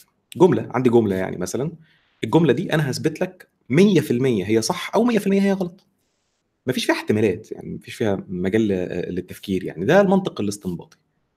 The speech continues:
إزاي بيحصل الكلام ده؟ هديك شوية مقدمات، المقدمات دي صح في ذاتها، هي ضروري صح،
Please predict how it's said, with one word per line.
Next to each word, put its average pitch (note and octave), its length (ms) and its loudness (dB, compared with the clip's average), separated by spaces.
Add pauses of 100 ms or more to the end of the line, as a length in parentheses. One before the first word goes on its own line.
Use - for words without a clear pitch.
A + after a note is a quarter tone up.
(340)
إزاي G#2 260 4
بيحصل A2 300 0
الكلام A2+ 300 -2
ده؟ G#3+ 260 -4 (120)
هديك G2 400 -2
شوية C3 440 2
مقدمات، F#2+ 760 -2 (920)
المقدمات A#2 640 2
دي F#3+ 360 0 (500)
صح - 340 0
في - 20 0
ذاتها، A2 460 -2 (580)
هي A2+ 140 6
ضروري B2+ 540 8
صح، - 440 -10